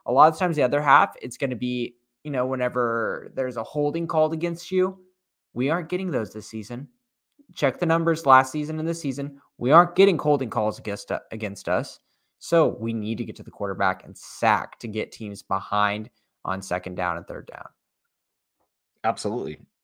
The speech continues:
Speaker 2: I mean, our, our, our rush has been not good. Um, our, I, I don't know if it's other teams putting up, you know, extreme pass pro or, or what. It,
Speaker 1: No.
Speaker 2: probably not.
Speaker 1: Mm-hmm.
Speaker 2: Um, we just don't, we don't have,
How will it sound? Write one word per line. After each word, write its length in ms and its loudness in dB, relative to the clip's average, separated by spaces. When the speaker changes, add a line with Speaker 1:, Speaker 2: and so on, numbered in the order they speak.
Speaker 2:
I 40 -4
mean, 300 0
our, 400 2
our, 260 8
our 160 8
rush 340 4
has 180 -4
been 420 -4
not 220 -4
good. 360 -2
Um, 560 -4
our, 260 0
I, 180 0
I 120 4
don't 160 4
know 240 2
if 100 -4
it's 200 -8
other 220 -6
teams 420 -6
putting 220 -2
up, 160 -6
you 80 -6
know, 120 -2
extreme 380 -4
pass 280 -2
pro 280 -2
or, 160 -6
or 160 -8
what. 340 -6
It, 120 -2
Speaker 1:
No. 180 -2
Speaker 2:
probably 460 4
not. 300 -2
Speaker 1:
Mm-hmm. 580 -12
Speaker 2:
Um, 460 -2
we 80 2
just 180 -2
don't, 240 4
we 80 2
don't 220 6
have, 600 2